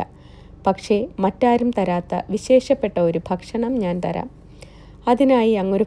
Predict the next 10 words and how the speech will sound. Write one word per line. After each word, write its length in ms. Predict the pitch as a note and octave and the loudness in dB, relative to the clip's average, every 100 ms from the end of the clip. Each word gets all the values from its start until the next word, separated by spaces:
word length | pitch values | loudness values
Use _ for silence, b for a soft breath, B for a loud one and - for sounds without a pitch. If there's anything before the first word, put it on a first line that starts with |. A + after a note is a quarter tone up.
| G3 | 0
കാര്യം 340 | F3 F3+ G#3+ | 0 2 0
ചെയ്യണം. 400 | G3 F3 E3 F3 - B B B B B - - | -2 -4 -4 -6 -10 B B B B B -10 0
ഈ 100 | C#4 | 2
കാട്ടിൽ 460 | C#4 A#3+ G#3 G#3+ A3 | 4 2 2 0 0
നിന്ന് 260 | G#3 G3 F#3+ - | 0 -2 -4 -2
കുറേ 280 | A#3+ A#3 B3+ C4 | 2 6 8 6
ഉണങ്ങിയ 440 | - A3 A#3 A#3+ A#3 | 4 2 4 4 4
വിറകുകൾ 520 | F#3+ F#3 G3 A3 A#3 | 4 2 2 2 2
ശേഖരിച്ച് 680 | A3 G3 F#3+ F#3+ E3 - D4+ - B B B - | 0 0 0 -2 -4 -6 -8 -8 B B B 0
ഒരു 160 | A#3+ | 2